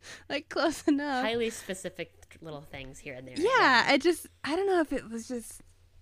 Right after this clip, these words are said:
Speaker 1: something to do with, I don't know. It, I was like, "That was odd to me." But, uh, with older movies like that, um, it, it's pretty straightforward.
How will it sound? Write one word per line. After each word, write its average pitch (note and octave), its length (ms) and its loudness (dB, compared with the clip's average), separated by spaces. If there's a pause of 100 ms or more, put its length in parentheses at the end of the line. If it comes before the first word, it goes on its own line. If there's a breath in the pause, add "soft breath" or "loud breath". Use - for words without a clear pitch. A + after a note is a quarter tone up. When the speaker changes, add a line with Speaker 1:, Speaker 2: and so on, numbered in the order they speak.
(180)
Speaker 1:
something D4+ 440 0
to A#3+ 60 -8
do A#3+ 180 -8
with, G3+ 200 -8
I - 40 -8
don't C4+ 160 0
know. F3 280 -4
It, - 760 -10
I C4 60 0
was B3+ 120 0
like, B3 140 2
"That G#3+ 140 2
was A3+ 100 -2
odd F#3 160 -6
to G#3 80 -8
me." G3 120 -2
But, G#3+ 220 0
uh, G#3+ 320 4
with A#3 240 2
older A#3+ 280 2
movies A#3 460 0 (480 soft breath)
like A3 280 2
that, G3+ 340 4 (120)
um, F#3+ 540 -2 (760)
it, B3 160 -8
it's C#4+ 180 -4
pretty D#4 400 2
straightforward. C4+ 920 0